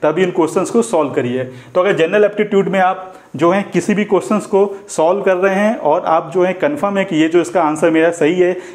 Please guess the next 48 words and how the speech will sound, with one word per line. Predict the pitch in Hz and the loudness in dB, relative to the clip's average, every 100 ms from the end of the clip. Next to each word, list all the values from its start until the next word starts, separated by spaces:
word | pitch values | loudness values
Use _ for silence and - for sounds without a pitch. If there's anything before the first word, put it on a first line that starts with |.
| - | 0
या | 165 | 2
आपको | 180 196 | 2 -2
seventy | - 180 165 170 180 | -2 0 0 -2 -2
percent | 202 180 196 180 | 0 0 -2 0
chance | 170 175 180 | 0 0 0
लग | 170 165 | 0 2
रहा | 170 | 0
है | |
कि | 170 | 2
ये | 175 | 2
question | 165 170 185 | 2 2 0
मेरा | 175 165 | 0 0
सही | - 151 | 2 0
हो | 175 165 | 2 0
सकता | 160 - | -2 0
है, | 165 185 - - - | 0 0 -6 -10 -2
तो | |
आप | 160 165 190 | 2 2 0
जरूर | 156 151 175 | 2 2 4
general | 151 156 | 2 2
aptitude | 147 170 156 151 | 0 -2 -2 -2
के | 151 | 0
questions | 185 156 156 202 226 - - - | 0 0 0 0 -2 -6 -10 -4
करिए। | 131 127 123 123 - - | -2 0 -2 -4 -12 -6
वहीं | 143 214 | -2 2
अगर | 233 | 2
बात | 220 214 | 2 2
करें | 220 | 0
main | 151 202 | 0 0
paper | 214 208 208 | 0 2 2
में | 202 214 208 | 2 0 -2
chemistry, | 170 160 170 - 202 147 127 - | -2 0 -2 0 0 0 -4 -4
chemistry | 160 160 170 214 | -2 -2 -2 -2
compulsory | 190 160 208 202 202 196 | -2 0 -2 0 -2 2
है। | 208 208 - - | 0 0 -8 -4
अब | 160 - | -4 -2
compulsory | 170 202 - 190 | -2 -2 0 0
का | 196 | 0
मतलब | 185 185 | 0 0
ये | 143 185 | 2 0
नहीं | 202 | 0
कि | 196 | 2
आपको | 160 156 190 196 - - | 2 2 0 0 -6 -6
ट्वेंटी | - 160 202 | -2 0 -2
फ़ाइव | - 180 190 190 180 | -2 -2 -2 -4 -4
question, | - 156 196 202 170 | 0 0 0 -2 -2
ट्वेंटी | 135 156 190 | 0 2 2
फ़ाइव | 170 175 | 2 0